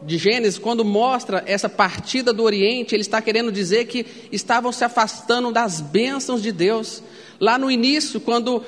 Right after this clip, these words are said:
Caim, a-, Adão e Eva foram separados do Éden, da saída do Éden, colocou os anjos protegendo lá e eles partiram pro Oriente. Ali já dá o primeiro indício que eles estavam saindo da presença, das bênçãos de Deus.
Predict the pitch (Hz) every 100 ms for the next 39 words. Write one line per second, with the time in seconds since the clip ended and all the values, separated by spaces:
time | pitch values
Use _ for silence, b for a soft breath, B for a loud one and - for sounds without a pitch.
0 | B - 220 196 240 269 196 180 185 185
1 | 269 247 233 269 226 208 233 233 226 226
2 | 208 208 240 220 196 185 202 233 165 135
3 | 135 - 160 180 - 185 240 240 202 180
4 | 196 226 196 185 208 196 233 233 214 214
5 | 196 - - 190 226 262 220 202 214 208
6 | 196 202 214 180 190 214 220 - 214 196
7 | - 226 214 233 220 208 196 226 202 -
8 | B B - 185 254 240 214 233 233 233
9 | 226 240 233 196 247 262 226 233 214 208
10 | 220 226 240 - 220 220 277 294 226 233
11 | 226 202 185 240 247 214 226 170 165 226
12 | 294 285 214 196 170 180 196 -